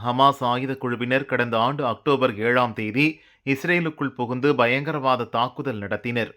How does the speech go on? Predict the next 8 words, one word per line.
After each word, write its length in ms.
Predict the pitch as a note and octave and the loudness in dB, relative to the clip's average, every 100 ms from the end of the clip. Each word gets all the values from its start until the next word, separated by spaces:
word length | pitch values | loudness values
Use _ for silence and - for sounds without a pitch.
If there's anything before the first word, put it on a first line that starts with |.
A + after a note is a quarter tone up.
| _ _ _ _ _ - | _ _ _ _ _ -2
இந்த 200 | D3 D3+ | 2 4
தாக்குதலில் 680 | C#3+ D3+ F3+ D3+ D#3 C#3 F#2+ A#2+ | 6 4 0 0 0 0 -2 2
ஆயிரத்து 440 | C3 D#3 D#3+ D#3 | 2 2 -4 -6
நூற்று 300 | C3 C#3+ C#3+ C3+ | -4 -4 -4 -6
முப்பத்து 360 | A#2 D#3 D3+ | -2 -4 -2
ஒன்பது 280 | D3 C3+ C3 A#2 | -4 -2 -2 -4
இஸ்ரேலியர்கள் 760 | A2 C#3+ C#3 C3 B2 A2+ B2+ C3+ | -4 -2 0 0 -2 -2 -4 -4
கொல்லப்பட்டனர். 760 | A2+ A#2+ C#3 G2 - A2+ A#2 | -6 -8 -8 -8 -4 -2 -4